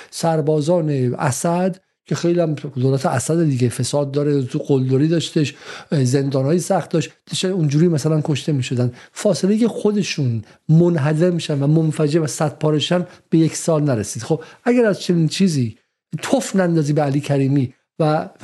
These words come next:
صفحه‌ش رو ریپورت نکنی، خودت داری به دست خودت اون آینده رو برای خودت هم رقم می‌زنی. یه تصویر تو ایران اتفاقاً هست که ز-، مخالفان جمهوری اسلامی دارن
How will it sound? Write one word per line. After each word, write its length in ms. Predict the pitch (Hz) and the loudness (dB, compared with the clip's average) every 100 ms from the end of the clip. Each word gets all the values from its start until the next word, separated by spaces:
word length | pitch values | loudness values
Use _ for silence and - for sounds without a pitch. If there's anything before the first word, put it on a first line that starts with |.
| 135 | -8
صفحه‌ش 360 | - 165 170 180 | -4 -2 0 0
رو 100 | 160 | 2
ریپورت 460 | 165 - 170 - | 0 0 -2 -2
نکنی، 540 | 170 - 170 185 214 208 - _ _ | -4 0 0 2 2 -2 -14 _ _
خودت 380 | _ - 285 226 | _ -2 0 2
داری 120 | 214 | 0
به 100 | 196 | 2
دست 220 | 196 196 | 0 -2
خودت 440 | 190 214 208 196 196 | -2 0 0 0 -4
اون 300 | - 208 196 - | 0 2 2 0
آینده 380 | 160 156 151 156 | 0 2 2 2
رو 60 | 170 | 2
برای 160 | 151 | 0
خودت 300 | 135 165 151 | 0 -2 0
هم 160 | 156 156 | 0 2
رقم 300 | 139 139 127 | 0 0 0
می‌زنی. 360 | 117 113 110 - - - | 0 0 -2 -4 -18 -2
یه 100 | 269 | 0
تصویر 420 | 302 320 - 226 220 | 0 -2 -2 0 0
تو 140 | 214 | 2
ایران 180 | 185 208 | 2 2
اتفاقاً 340 | 185 180 185 | 0 -2 0
هست 240 | 175 196 - | 0 -2 -2
که 180 | 165 160 | -2 -2
ز-، 220 | 135 185 - _ _ _ | -4 -6 -8 _ _ _
مخالفان 520 | 170 170 175 160 190 190 | 2 2 2 0 0 2
جمهوری 220 | 165 156 | 2 2
اسلامی 300 | 131 151 156 | 0 0 2
دارن 280 | 151 135 | 2 0